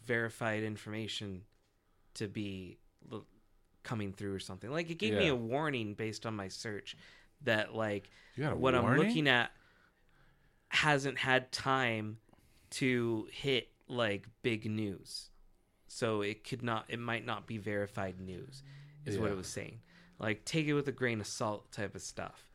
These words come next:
Speaker 2: See, I don't even like that kind of stuff, dude. Like, let me think of what I wanna think of, you know? Like, it's, I, these messages that are given
Speaker 1: Well, and,
Speaker 2: us
Speaker 1: like, that's what I'm saying. It's the same
Speaker 2: Yeah.
Speaker 1: type of message that came up in YouTube now when I was searching for that.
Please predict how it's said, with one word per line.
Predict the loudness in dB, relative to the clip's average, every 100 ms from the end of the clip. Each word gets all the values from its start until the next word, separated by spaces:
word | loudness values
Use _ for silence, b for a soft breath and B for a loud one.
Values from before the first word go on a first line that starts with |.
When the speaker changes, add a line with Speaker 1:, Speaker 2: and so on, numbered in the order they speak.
| -12
Speaker 2:
See, | -6 -4
I | -4 -2
don't | -2
even | 0 -2
like | -4 -8
that | -10 -12
kind | -8 -8 -6
of |
stuff, | -6 -6 -6 -6
dude. | -4 -2
Like, | 0 -2 0
let | 0 0 0
me | 2 4 4 2
think | 0 -2 -2 -2
of | -2
what | -2 0
I | 0
wanna | 0 -4
think | -4 -6 -6 -6
of, | -6 -6
you |
know? | -2 0
Like, | 2 2 0 B B B
it's, | -8 -8 -2
I, | -2 0 0 -2 -6 _ _
these | -6 -4
messages | 2 2 2 -2 0 0
that | 2
are | 2
given | 0 0 6 6
Speaker 1:
Well, | 8
and, | 4 4
Speaker 2:
us | 4
Speaker 1:
like, | 4 6
that's | 6 6
what | 4
I'm | 2
saying. | 4 4 4
It's | 2
the | 0
same | 4 6 6
Speaker 2:
Yeah. |
Speaker 1:
type | 6 6
of | 6
message | 4 0 -2
that | -2
came | 0 -2
up | 0
in | 0
YouTube | -2 -2 -2 -2
now | -2 -2
when | -2 -2
I | -4
was | -4
searching | -4 -4 -4 -6
for | -8 -10
that. | -10